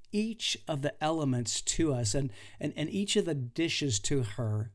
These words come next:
uh, to, to us. And, and, and her name was Felipa. And Felipa, you know, showed us around her her, her garden, the, the place where, um, some of the ingredients were, were,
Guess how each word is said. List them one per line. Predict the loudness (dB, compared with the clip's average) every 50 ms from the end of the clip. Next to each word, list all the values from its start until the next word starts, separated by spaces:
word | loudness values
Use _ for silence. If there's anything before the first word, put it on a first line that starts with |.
| _ -4
uh, | -4 -4 -2 -4
to, | -4 -6 -4
to | 0 0 0 2 2
us. | -2 -2 0 -2 -2 -2 -6 -10 -16 -18 -18 -18 -18 -16 -16 -16 -4 -2
And, | 0 0 0 -2 -8 -14 -20 -20 -20 -20 -20 -20 -20 -20 -4 -2
and, | -2 0 0
and | 0 -2 -2
her | 0 0 0
name | 0 0 0 0 0 0 0
was | 0 0 2 2 2 0 -2 -4
Felipa. | -6 -2 0 2 4 4 2 0 0 -2 -2 -2 -2 -4 -12 -20 -18 -16 -14 -14 -14 -14 -16 -16 -10 -2
And | 0 0 2 2 2 2 0 0 -2 -6 -12 -14
Felipa, | -14 -10 -2 0 0 0 2 0 -2 -2 0 0 0 0 -2 -6 -12 -12 -12 -12 -6 -4
you | -2 0 0 0
know, | 0
showed | 0 0 0 2 2 2 4
us | 2 2 2
around | 0 2 2 2 2 0 0 -2 -2
her | -4 -4 -4 -2 -2 -2 -2 -4 -6 -8 -12 -20 -20 -20 -16 -8 -8
her, | -8 -6 -4
her | -6 -4
garden, | -4 -4 -4 -4 0 0 2 4 4 6 6 4 4 2 0 -2 -2 0
the, | 0 -2
the | 0 -2 -4
place | -4 -2 0 2 2 2 2 2 2
where, | 4 4 6 6 4 4 2 0 -4 -8 -20 -20 -20 -12 -6
um, | -4 -2 -2 -2
some | -2 -2 0 0
of | 2 2
the | 4 4
ingredients | 4 4 2 2 2 0 0 0 0 -2 -2 -2 -2 -2
were, | -4 -4 -2 -4 -4 -4 -2
were, | -2 -2